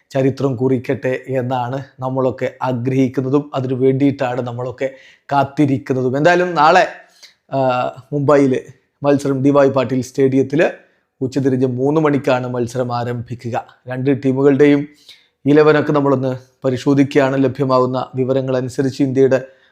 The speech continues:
പോസിബിൾ ഇലവൻ നമ്മൾ പ്രതീക്ഷിക്കുന്നത് സ്മൃതി മന്ദാന, ഷഫാലി വർമ്മ,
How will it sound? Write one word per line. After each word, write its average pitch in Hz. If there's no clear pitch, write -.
പോസിബിൾ 156
ഇലവൻ 151
നമ്മൾ 139
പ്രതീക്ഷിക്കുന്നത് 131
സ്മൃതി 143
മന്ദാന, 135
ഷഫാലി 143
വർമ്മ, 135